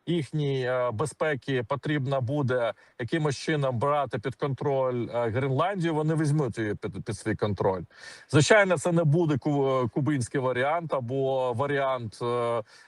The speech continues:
з Венесуели. Скоріше за все, найбільш такий, е, м, зрозумілий варіант — це оголошення незалежності Гренландії. Вона може підписати, е,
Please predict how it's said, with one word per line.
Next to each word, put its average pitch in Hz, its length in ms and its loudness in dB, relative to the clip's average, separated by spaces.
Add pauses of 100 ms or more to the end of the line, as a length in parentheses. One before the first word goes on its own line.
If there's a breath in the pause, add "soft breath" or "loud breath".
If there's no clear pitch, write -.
з 107 100 -8
Венесуели. 123 680 0
Скоріше 170 360 -2
за 151 140 -2
все, 151 260 -4
найбільш 147 420 -2
такий, 139 480 -4 (440 loud breath)
е, 123 40 0 (800)
м, 113 440 -4
зрозумілий 170 580 6
варіант — 151 520 2
це 156 120 -2
оголошення 147 580 -2
незалежності 131 1080 -2
Гренландії. 151 560 0
Вона 147 240 0
може 139 240 0
підписати, 143 640 -2
е, 127 140 0